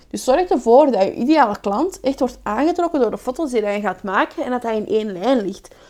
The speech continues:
Zorg ervoor dat daar niet een mismatch mee is, want dan uiteindelijk gaat hij niks verkopen, want je ideale klant wordt niet aangetrokken door die foto's. Je ideale klant wordt aangetrokken door een bepaald type foto's, die ook in lijn ligt met je branding.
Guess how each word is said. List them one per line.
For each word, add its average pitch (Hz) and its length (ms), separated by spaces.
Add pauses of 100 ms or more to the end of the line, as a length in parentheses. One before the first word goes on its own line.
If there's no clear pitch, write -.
Zorg 262 200
ervoor 320 200
dat 269 120
daar 214 160
niet 247 160
een 226 60
mismatch 294 480
mee 349 120
is, 381 140
want 226 140
dan 214 100
uiteindelijk 254 500
gaat 269 100
hij 226 80
niks 214 140
verkopen, 285 420
want 339 140
je - 60
ideale 247 400
klant 254 220
wordt 233 180
niet - 160
aangetrokken 226 600
door 208 280
die 196 100
foto's. - 460 (480)
Je - 140
ideale 240 360
klant 233 220
wordt - 180
aangetrokken 254 500
door 196 120
een 185 80
bepaald 202 400
type 202 180
foto's, 349 520 (800)
die 202 360
ook 208 160
in 202 200
lijn 202 220
ligt 208 160
met 190 120
je 185 100
branding. 190 480